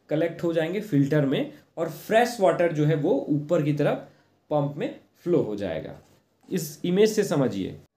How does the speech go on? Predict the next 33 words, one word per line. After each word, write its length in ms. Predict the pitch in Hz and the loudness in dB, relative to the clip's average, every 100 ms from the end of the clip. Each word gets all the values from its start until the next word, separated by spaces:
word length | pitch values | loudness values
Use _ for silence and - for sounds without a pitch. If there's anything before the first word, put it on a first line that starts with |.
| _ | _
इसमें 300 | - 151 226 | -10 -6 -6
जो 120 | 226 233 | -6 -4
फिल्टर 400 | 175 165 185 190 | -4 0 0 0
बना 240 | 156 156 | 0 0
होता 300 | 151 139 127 | 0 0 0
है 120 | 147 | 0
वो 140 | 165 131 | 0 -2
स्टेनलेस 600 | - - 135 147 151 147 117 | -4 -8 -4 -2 -4 -6 -10
स्टील 400 | - 131 143 151 | -12 -8 -4 -2
का 100 | 165 | 0
बना 220 | 156 156 | 0 0
होता 260 | 156 147 151 | 0 0 0
है, 220 | 170 185 - - - | -2 -4 -12 -20 -10
जिस, 240 | 127 151 147 | 0 0 2
जो 140 | 170 | 2
कि 180 | 175 226 | 0 0
अलग-अलग 500 | 139 160 160 156 175 | 2 2 2 2 0
साइज 480 | - 131 135 - - | -2 2 2 0 -4
में 180 | 165 147 | 0 0
अवेलेबल 360 | 113 110 123 160 | 2 0 2 2
होता 280 | 160 165 | 0 0
है 220 | 175 220 - - - | 0 -2 -4 -14 -6
और 200 | 151 151 | -6 -4
as 200 | 165 175 - | -4 -4 -6
per 120 | 226 214 | -4 0
our 220 | 180 175 | 2 2
requirement 600 | 147 147 139 139 180 175 | 0 0 2 2 0 -2
हम 200 | 143 151 | -2 -2
उसको 260 | 143 - 175 | -2 -6 -8
सेलेक्ट 440 | - 120 123 123 | -4 -2 -2 -2
कर 180 | 117 95 | -6 -6
सकते 360 | 92 90 - 85 | -6 -12 -10 -8
हैं। 220 | 85 76 | -8 -12